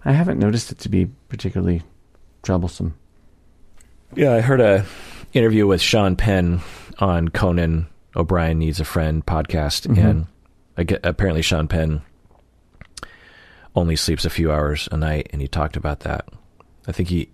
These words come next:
Speaker 2: he says it takes him a while to fall asleep, and then when he does fall asleep, he wakes up, and then he can't fall back asleep. And he just deals with it. He's just like, "Yeah, I just get up and just do other things."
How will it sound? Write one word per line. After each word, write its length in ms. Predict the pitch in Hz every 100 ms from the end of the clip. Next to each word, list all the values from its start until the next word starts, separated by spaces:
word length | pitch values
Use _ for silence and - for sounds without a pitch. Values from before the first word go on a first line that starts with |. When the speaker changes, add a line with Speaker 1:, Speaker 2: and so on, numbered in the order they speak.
| _
Speaker 2:
he 240 | - 82
says 760 | 78 - 87 78 76 73 - -
it 60 | -
takes 180 | 98 -
him 60 |
a 20 |
while 100 | 95
to 60 | 85
fall 140 | 90
asleep, 340 | 82 - 80 78
and 80 | 78
then 140 | 78
when 100 | 80
he 80 | 73
does 180 | 78 80
fall 160 | 78
asleep, 300 | 78 - 73
he 120 | 76
wakes 320 | 76 76 76 78
up, 240 | 71 -
and 100 | 69
then 100 | 73
he 80 | 73
can't 240 | - 62
fall 100 | -
back 220 | 67 69
asleep. 300 | - - 71 - - - - - - - - - - -
And 520 | - 80 78 76 73 73 - _ _ - _ _
he 120 | - 98
just 300 | 90 - - - - -
deals 240 | 90 92
with 100 | 87 73
it. 60 |
He's 100 | 67
just 100 | -
like, 140 | 82 85
"Yeah, 100 | 113
I 80 | 104
just 180 | 104
get 160 | 92 82
up 220 | 76 80
and 260 | 80 76 71
just 180 | - -
do 120 | 73
other 140 | 73
things." 320 | 76 78 73